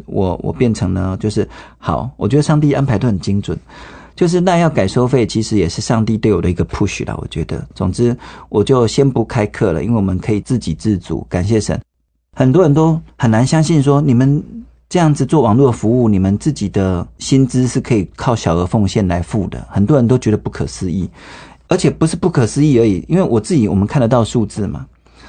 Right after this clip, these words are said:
我们从一开始是四个人的团队，到我跟神祷告说，“神啊，我，我们来做一个，”因为上帝也提醒我啦，我们应该有一个更软性，而且是在夜间的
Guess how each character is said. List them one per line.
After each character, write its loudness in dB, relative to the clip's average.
我 -2
们 4
从 2
一 0
开 0
始 0
是 -2
四 0
个 2
人 2
的 0
团 -4
队， -2
到 2
我 0
跟 2
神 0
祷 2
告 2
说 0
，“神 0
啊， 4
我， 0
我 0
们 2
来 2
做 2
一 0
个，” -2
因 2
为 4
上 0
帝 0
也 4
提 -2
醒 0
我 -2
啦， -10
我 -2
们 0
应 2
该 2
有 0
一 -2
个 0
更 0
软 -2
性， -2
而 -2
且 -4
是 -6
在 2
夜 0
间 0
的 -4